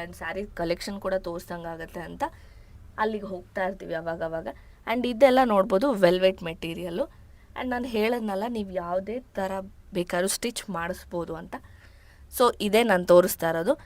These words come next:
ನಂಗೆ ನೋಡ್ತಿದ್ದಂಗೆ ಈ ಸ್-, ಪ್ಲೇಸ್ ತುಂಬ ಅಂದರೆ ತುಂಬ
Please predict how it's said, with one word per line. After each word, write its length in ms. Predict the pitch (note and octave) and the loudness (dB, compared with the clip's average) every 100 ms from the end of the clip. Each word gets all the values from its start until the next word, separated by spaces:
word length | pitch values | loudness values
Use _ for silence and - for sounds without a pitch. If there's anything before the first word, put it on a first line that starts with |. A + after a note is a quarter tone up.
| - - B3 | -20 -2 2
ನಂಗೆ 200 | B3+ G3+ | 2 2
ನೋಡ್ತಿದ್ದಂಗೆ 600 | F#3+ A#3+ B3 A#3 G#3+ A#3 A3 G#3 | 2 2 0 0 0 0 -2 -2
ಈ 40 | G3+ | -4
ಸ್-, 260 | - - - - - - G3+ | -6 -6 -8 -10 -20 -4 2
ಪ್ಲೇಸ್ 260 | G3 A#3+ - G3 | 2 2 0 0
ತುಂಬ 180 | G3+ G#3 G#3 | 2 2 2
ಅಂದರೆ 140 | G#3 - | -2 -6
ತುಂಬ 280 | F#3+ F#3 F#3+ | -6 -4 -4